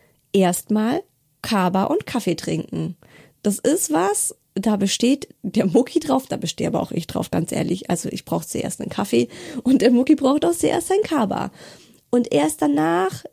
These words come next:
wird der Schlafanzug ausgezogen, wird sich angezogen, danach Zähne geputzt. Ähm, wir machen das so schon ganz, ganz lange, also seitdem der Mucki in die Kita geht, also seit er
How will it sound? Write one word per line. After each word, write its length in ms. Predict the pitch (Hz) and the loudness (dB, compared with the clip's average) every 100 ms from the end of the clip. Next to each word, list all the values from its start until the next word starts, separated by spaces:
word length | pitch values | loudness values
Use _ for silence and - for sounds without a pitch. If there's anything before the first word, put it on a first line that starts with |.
| _ | _
wird 200 | 226 262 | -2 2
der 100 | 262 | 2
Schlafanzug 560 | - 214 220 220 226 - | 2 0 0 0 -2 0
ausgezogen, 800 | 196 202 220 - 214 208 214 208 | 0 0 -2 0 2 4 4 4
wird 120 | 226 | 2
sich 240 | 269 - | -2 0
angezogen, 760 | 202 208 202 - 202 202 202 208 - - - _ - | 0 2 2 0 2 2 2 0 -2 -16 -20 _ 0
danach 420 | 226 240 262 - | 4 4 2 -2
Zähne 300 | - 226 214 | 2 4 4
geputzt. 720 | 208 196 208 202 - - - - - - - - - _ _ _ _ - | 0 -2 -2 -2 -4 -8 -14 -18 -20 -20 -20 -20 -20 _ _ _ _ 0
Ähm, 500 | 220 208 208 208 214 _ _ _ _ _ - | 2 4 4 2 -2 _ _ _ _ _ -2
wir 240 | 208 294 | 6 6
machen 300 | 311 330 302 | 6 4 4
das 240 | 269 262 | 4 2
so 240 | 247 262 311 | 2 4 4
schon 180 | 247 214 | 2 0
ganz, 300 | 220 254 - | 0 0 0
ganz 260 | 190 190 | 0 0
lange, 400 | 185 175 190 302 - | 0 2 2 2 0
also 160 | 196 | -6
seitdem 420 | 185 - 165 175 208 | -4 -2 -2 0 2
der 120 | 233 | 4
Mucki 340 | 180 - - | 4 0 -4
in 180 | - 170 | -2 -2
die 100 | 165 | -2
Kita 380 | - 269 269 165 | 0 -2 0 -2
geht, 240 | 170 - | -2 -4
also 160 | 170 165 | -4 -6
seit 300 | - 180 - | -4 -4 -2
er 180 | 165 | -6